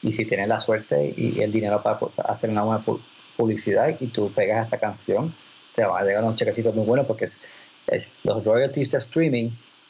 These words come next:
son más positivos a la gente que tiene los masters. Entonces, pues, por eso que hay muchos artistas que se quedan solos por, por un tiempo.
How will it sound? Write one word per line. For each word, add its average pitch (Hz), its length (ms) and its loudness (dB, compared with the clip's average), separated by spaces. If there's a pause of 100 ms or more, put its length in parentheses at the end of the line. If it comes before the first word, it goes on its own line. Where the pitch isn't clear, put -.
(540)
son 107 400 0 (200)
más 120 240 2
positivos 139 600 0 (200)
a 107 100 -2
la 98 120 0
gente 175 220 0
que 120 120 0
tiene 110 240 0 (320)
los 147 120 0
masters. 123 520 -2 (600)
Entonces, 117 440 0
pues, 110 300 2 (500)
por 113 120 2
eso 113 140 -4
que 113 60 2
hay 117 60 2
muchos 131 240 0
artistas - 280 -4
que 180 100 0
se 170 120 -8
quedan 113 240 0
solos 143 280 0
por, 139 140 -2
por 135 140 -2
un 127 120 0
tiempo. 147 460 -2